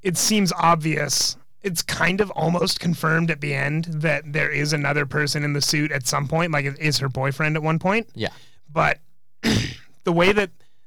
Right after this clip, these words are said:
Speaker 1: the movie presents itself, it's like there's
Speaker 2: Doesn't really explain that,
Speaker 1: technically
Speaker 2: you
Speaker 1: you
Speaker 2: know?
Speaker 1: can't prove it. And
Speaker 2: Yeah.
Speaker 1: that's her, and that's the,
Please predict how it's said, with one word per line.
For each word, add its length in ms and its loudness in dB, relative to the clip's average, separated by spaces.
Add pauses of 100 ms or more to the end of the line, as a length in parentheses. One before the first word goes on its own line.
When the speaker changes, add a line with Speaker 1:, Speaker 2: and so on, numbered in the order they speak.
(100)
Speaker 1:
the 80 -2
movie 260 2
presents 380 0
itself, 400 0
it's 120 -4
like 200 0
there's 360 2 (1000)
Speaker 2:
Doesn't 180 0
really 160 2
explain 340 -2
that, 60 6
Speaker 1:
technically 380 2
Speaker 2:
you 80 4
Speaker 1:
you 80 4
Speaker 2:
know? 60 0
Speaker 1:
can't 320 2
prove 280 4
it. 180 -6 (220)
And 140 2
Speaker 2:
Yeah. 60 4
Speaker 1:
that's 180 0
her, 180 4
and 180 2
that's 200 2
the, 100 0